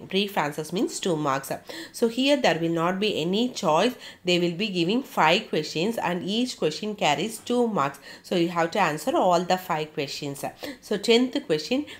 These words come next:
differentiate between reliability and validity of test. Eleventh question, define null hypothesis. Twelfth question, enumerate the types of sampling. Thirteenth question,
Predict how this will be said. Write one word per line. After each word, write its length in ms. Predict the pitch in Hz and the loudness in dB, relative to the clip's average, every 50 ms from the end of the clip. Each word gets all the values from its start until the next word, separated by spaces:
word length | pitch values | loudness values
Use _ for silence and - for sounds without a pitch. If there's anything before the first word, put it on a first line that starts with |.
| - _ - 196 202 214 | -18 _ -6 -4 -2 -2
differentiate 720 | 214 - 269 269 277 294 277 - - - 262 262 254 233 - 185 | 0 2 2 2 2 2 0 -4 0 2 2 2 2 2 -2 -2
between 340 | 170 - 214 214 208 185 165 156 | -2 0 -2 -2 0 0 2 2
reliability 560 | 165 175 185 190 185 190 185 185 190 247 254 | 4 4 4 4 4 2 -2 -2 2 2 4
and 180 | 226 185 156 160 156 | 4 2 2 0 2
validity 480 | 143 147 165 165 165 175 170 - 208 202 | 2 2 0 0 -2 -4 -4 -2 -2 0
of 240 | 190 190 185 - - - | 0 0 -2 -2 0 2
test. 260 | 214 240 311 - - - - - - - - | 2 2 2 0 -6 -16 -18 -20 -18 -8 0
Eleventh 440 | 185 185 185 196 226 254 - - - | 4 4 4 4 4 0 0 -2 0
question, 440 | - 180 175 - - 214 240 254 - - - - _ - 180 175 196 | 0 0 0 0 -2 -2 -2 -2 -4 -10 -20 -20 _ -10 -2 0 0
define 360 | 196 196 220 208 233 285 339 - - - - _ _ - - | 0 2 4 4 4 4 2 -2 -10 -20 -20 _ _ -10 -4
null 340 | 180 190 196 208 247 262 - - - _ _ _ _ - | 0 2 4 4 4 2 0 -4 -10 _ _ _ _ -6
hypothesis. 840 | - 202 185 170 - 190 196 196 208 190 185 190 - 254 294 302 - - - - - _ _ - - | 2 2 2 2 2 0 -2 0 0 0 0 2 2 2 2 2 -2 -12 -20 -20 -20 _ _ -6 0
Twelfth 380 | 233 233 226 247 254 254 285 262 | 6 6 8 6 6 4 0 0
question, 420 | 240 190 170 175 - 208 214 208 208 - - - - | 2 2 0 0 0 -2 -2 -2 -6 -12 -18 -10 -2
enumerate 560 | 196 202 208 214 226 233 226 262 277 285 247 233 | 0 2 4 4 4 6 6 6 6 6 6 4
the 80 | 196 190 - 214 | 4 4 4 2
types 300 | 180 165 170 165 - 220 | 4 4 2 2 2 2
of 140 | 202 202 | 2 2
sampling. 640 | 208 - - 214 196 202 208 196 233 247 269 311 330 - - - _ - - | 0 0 2 4 4 4 2 2 2 2 2 2 0 -4 -12 -18 _ 0 4
Thirteenth 440 | 214 214 214 262 262 277 294 294 - | 4 4 4 4 2 2 2 0 0
question, 480 | - 202 175 185 - - 196 202 196 | 2 2 2 2 0 -2 -2 -2 -4